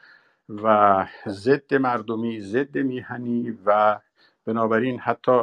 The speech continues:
اینو تصریح کردم، الانم تکرار می‌کنم، کسانی که در صحنهٔ این جنگ، این نبرد کشته شدند از مجاهدین،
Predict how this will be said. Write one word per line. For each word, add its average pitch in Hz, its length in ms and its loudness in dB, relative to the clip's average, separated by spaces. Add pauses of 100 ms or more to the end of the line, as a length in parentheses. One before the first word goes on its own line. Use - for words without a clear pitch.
(160)
اینو 123 280 -4
تصریح 131 420 -4
کردم، 120 480 -2
الانم 104 380 -4
تکرار 120 440 -4
می‌کنم، 123 500 -8
کسانی 156 680 0
که 151 140 -8
در 127 220 -4
صحنهٔ - 540 -8
این 143 600 -4 (480)
جنگ، 120 440 6
این 135 280 -2
نبرد 117 520 2
کشته 139 400 -12
شدند 95 440 -6 (140)
از 165 360 0
مجاهدین، 117 840 -6